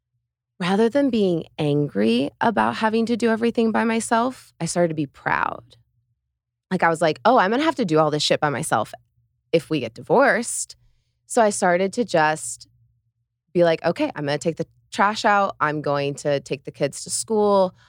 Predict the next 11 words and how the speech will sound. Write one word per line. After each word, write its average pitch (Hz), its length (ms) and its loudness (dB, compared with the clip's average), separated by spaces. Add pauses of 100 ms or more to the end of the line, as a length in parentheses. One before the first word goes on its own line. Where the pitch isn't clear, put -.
(300)
I'm 175 100 0
gonna 208 200 4
do 202 140 0
it 214 80 2
myself." 202 640 -2 (300)
And 180 180 4
then 170 300 2
it 170 160 -4 (160)
turned 160 360 -2
into 156 180 -2
pride. 143 720 -2